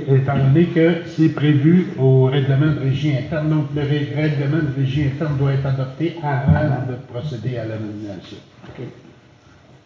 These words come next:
Speaker 2: Donc, l'item sept, adoption d'une résolution dans le but de nommer, procéder à la nomination et à l'embauche du secrétaire trésorier, directeur général par intérim de la régie, selon l'article cinq quatre-vingt-sept et cinq quatre-vingt-seize du Code municipal.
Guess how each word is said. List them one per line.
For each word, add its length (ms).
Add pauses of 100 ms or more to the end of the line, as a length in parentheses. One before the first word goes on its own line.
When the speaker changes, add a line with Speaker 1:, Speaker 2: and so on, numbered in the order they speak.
(1200)
Speaker 2:
Donc, 360
l'item 300
sept, 540
adoption 460
d'une 160
résolution 400
dans 80
le 60
but 160
de 100
nommer, 300
procéder 340
à 80
la 80
nomination 580
et 60
à 40
l'embauche 460
du 60
secrétaire 320
trésorier, 460
directeur 440
général 640 (180)
par 160
intérim 480
de 80
la 140
régie, 460 (340)
selon 220
l'article 380
cinq 200
quatre-vingt-sept 600
et 40
cinq 240
quatre-vingt-seize 680
du 80
Code 220
municipal. 580